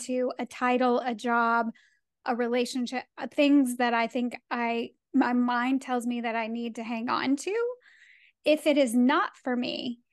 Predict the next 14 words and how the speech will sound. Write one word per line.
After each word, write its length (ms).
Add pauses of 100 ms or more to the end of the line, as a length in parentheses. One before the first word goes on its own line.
(420)
and 140
it's 220
go, 280
it's, 340 (100)
it's 220
being 300
stripped 400
away, 520
as 160
I 180
say 200
yes 640
to 140
life 720